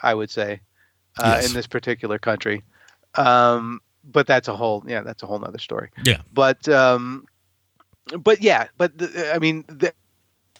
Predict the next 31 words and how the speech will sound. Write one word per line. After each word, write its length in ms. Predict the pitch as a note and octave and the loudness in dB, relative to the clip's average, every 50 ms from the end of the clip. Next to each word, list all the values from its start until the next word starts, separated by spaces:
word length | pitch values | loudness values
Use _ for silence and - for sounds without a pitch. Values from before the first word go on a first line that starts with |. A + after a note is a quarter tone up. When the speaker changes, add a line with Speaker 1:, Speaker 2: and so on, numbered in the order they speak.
| _ - | _ 0
Speaker 1:
and 220 | F#3 E3 D3+ D#3+ | 0 2 4 4
this 180 | F3 F#3 - - | 4 2 4 2
is 200 | E3 C#3+ B2 A#2+ | -2 -2 0 2
when, 420 | C3+ C3 B2+ B2 A#2+ A#2+ B2 A#2+ - _ _ _ _ _ - | 4 4 4 2 0 -4 -12 -14 -18 _ _ _ _ _ -8
because 280 | - - F#3 E3+ - - - - F3+ F3 _ _ - _ _ _ _ _ _ - _ _ | -2 2 2 2 2 0 -12 -14 -14 -14 _ _ -20 _ _ _ _ _ _ -20 _ _
this 240 | D#3 F#3 A3 - - | 0 0 0 0 -2
movie 340 | E3+ E3 F3 F3+ - F3+ E3+ | -4 -2 -2 0 0 -2 -4
comes 400 | - - - D3+ D#3 D#3+ D3+ C#3+ - | -2 0 2 2 2 2 -2 -6 0
out 220 | D#3 C#3 C#3 D3 C3+ | 4 4 4 4 4
of, 200 | D3+ C3 B2 C3 | 2 2 2 2
I 40 | D3+ | 0
mean, 140 | D3+ D#3 D3+ | 0 0 2
like, 180 | D3 D3 - | 2 0 0
like 220 | - D3 E3+ D#3 - | 2 -2 -2 0 0
we 100 | E3 D#3 | -2 0
were, 240 | D3+ D3+ C#3+ C#3 - _ _ _ - _ - _ _ _ _ _ _ _ _ - - | 0 0 -2 -4 -8 _ _ _ -20 _ -20 _ _ _ _ _ _ _ _ -10 -4
I 100 | - E3 | -2 -2
think 160 | D#3+ - E3+ - | 0 0 -2 -4
that 60 | D#3+ | -4
this 160 | C#3 D3 C3+ | -10 -8 -4
movie 180 | D#3+ E3 D3 D3+ | -2 0 0 0
comes 220 | - - C#3+ C#3 | 2 2 2 4
out 160 | D3+ C#3+ C3+ C3+ | 4 4 4 4
of 100 | C3 A2+ | 0 -2
more 600 | B2 B2+ B2 B2+ C3+ C3+ C3 C3 C3 C3 B2+ B2 _ - - - - - - - - - - - - - - - - - - _ _ _ _ _ _ _ - | -6 -8 -4 0 2 4 4 6 4 4 2 -2 _ -20 -20 -20 -20 -20 -20 -20 -20 -20 -20 -20 -20 -20 -20 -20 -20 -20 -20 _ _ _ _ _ _ _ -16
<sighs> 480 | - - - - - - - - - - - C4 E3 C3 C3 C#3 B2+ A2+ B2 | -12 -10 -10 -10 -10 -10 -10 -10 -12 -14 -14 -16 -18 -18 -18 -20 -20 -12 -2
the 160 | B2 D#3+ D3+ C#3 | 4 4 4 4
realization 1300 | C3+ C3+ D3+ F3 F#3+ G3 G3 F#3 D#3+ C3+ - D#3 D3+ D3+ D3+ - - F3 D#3 D3+ D3+ D3+ D3+ D3+ D#3+ D3 - _ - | 4 4 4 6 6 6 6 6 4 4 4 6 6 6 4 4 0 -2 -2 -2 -4 -6 -6 -8 -8 -10 -8 _ 2
after 840 | F3 D#3+ D#3 D3+ C#3+ - - E3+ D3+ C#3+ C#3 C#3 C#3 C#3 C#3 C#3 - _ - | 4 4 4 4 2 0 2 4 6 6 6 6 6 4 2 0 -4 _ -14
Kennedy's 480 | - - D3 D3 C#3+ C3+ C3+ B2+ - | -6 0 0 0 2 0 -2 -2 -2
assassination 920 | B2+ A#2 - C3+ A#2+ A2+ G#2+ - - A#2+ A2+ A2 G#2+ - - - - - - | -4 -2 2 4 4 4 2 0 -4 -4 -2 -4 -6 -8 -12 -14 -16 -20 -20